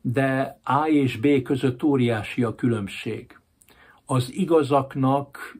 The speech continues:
reménysége öröm, az istentelenek várakozása pedig elvész. Akarsz-e folytonos örömben élni? Törekedj igazságra, igazságosságra.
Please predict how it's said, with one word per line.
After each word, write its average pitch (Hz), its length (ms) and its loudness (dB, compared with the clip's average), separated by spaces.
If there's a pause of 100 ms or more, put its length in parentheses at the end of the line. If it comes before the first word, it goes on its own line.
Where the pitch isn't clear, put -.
reménysége 135 960 2
öröm, 113 540 0 (720)
az - 220 -8
istentelenek 113 1000 -2
várakozása 107 1000 -6
pedig 101 360 -8
elvész. 95 920 -8 (1160)
Akarsz-e 135 600 -2
folytonos 127 760 0
örömben 110 500 -2
élni? 101 500 -6 (640)
Törekedj 127 480 0
igazságra, 104 760 -4
igazságosságra. 101 1400 -4